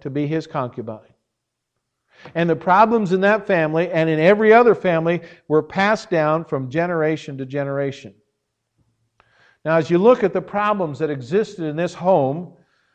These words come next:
we should have, have a desire to avoid some of their mistakes.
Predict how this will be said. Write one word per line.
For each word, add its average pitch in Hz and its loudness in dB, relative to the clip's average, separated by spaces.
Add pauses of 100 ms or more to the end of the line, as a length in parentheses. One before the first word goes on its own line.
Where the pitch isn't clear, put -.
(180)
we 160 2
should 214 4
have, 196 2 (340)
have 196 2
a 196 4
desire 170 2
to 160 0
avoid 190 4
some 175 2
of 156 -2
their 156 2
mistakes. 156 -2